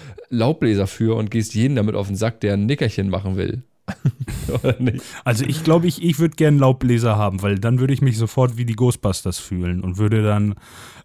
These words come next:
Speaker 2: äh, hier, wie heißt er, Ray, äh, Ray Charles, nee, Ray Gibson mit Who You Gonna Call anmachen. Und dann
Speaker 1: Du
Speaker 2: würde
Speaker 1: musst
Speaker 2: ich,
Speaker 1: am
Speaker 2: äh,
Speaker 1: Ende doch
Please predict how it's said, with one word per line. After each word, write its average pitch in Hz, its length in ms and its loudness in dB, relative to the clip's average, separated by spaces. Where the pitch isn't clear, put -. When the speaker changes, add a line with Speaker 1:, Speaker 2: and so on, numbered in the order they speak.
Speaker 2:
äh, 110 500 2
hier, 104 160 -2
wie 113 100 2
heißt 123 220 2
er, 107 160 2
Ray, 120 540 2
äh, 113 440 -4
Ray 117 240 0
Charles, 117 540 0
nee, 101 240 0
Ray 117 400 0
Gibson 127 520 0
mit 113 420 0
Who 127 60 2
You 131 160 6
Gonna 117 220 4
Call 113 320 0
anmachen. 95 640 -4
Und 110 80 -2
dann 110 60 0
Speaker 1:
Du 202 80 2
Speaker 2:
würde - 80 -
Speaker 1:
musst 233 140 2
Speaker 2:
ich, - 60 -4
Speaker 1:
am 190 80 0
Speaker 2:
äh, 165 60 2
Speaker 1:
Ende 170 180 2
doch 196 80 2